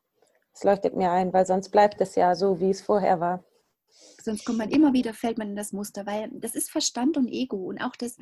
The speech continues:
Speaker 2: Zellgedächtnis des Körpers. Das ist alles noch in der alten Programmierung. Das muss man durch das Bewusstsein dann einfach mitändern.
Speaker 1: Mhm.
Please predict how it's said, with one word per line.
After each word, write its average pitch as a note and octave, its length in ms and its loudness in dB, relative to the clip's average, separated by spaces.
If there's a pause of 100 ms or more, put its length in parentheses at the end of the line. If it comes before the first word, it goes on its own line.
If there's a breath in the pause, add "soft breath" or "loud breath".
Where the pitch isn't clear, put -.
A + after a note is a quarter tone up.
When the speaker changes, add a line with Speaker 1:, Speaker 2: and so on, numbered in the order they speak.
(440 loud breath)
Speaker 2:
Zellgedächtnis G#3+ 960 -2
des - 220 -12
Körpers. A#3+ 560 -6 (360 soft breath)
Das A#3+ 140 -4
ist C4+ 180 -4
alles E4 240 0
noch D4+ 120 0
in C4 120 -2
der A#3+ 100 -2
alten C4 180 -4
Programmierung. B3 680 -4
Das - 180 -10
muss C4+ 200 -4
man C#4+ 100 2
durch B3+ 160 -6
das A#3+ 140 -12
Bewusstsein A#3 600 -6
dann A3+ 100 -10
einfach B3 340 -10
mitändern. G3 680 -12 (640)
Speaker 1:
Mhm. F#3+ 460 -4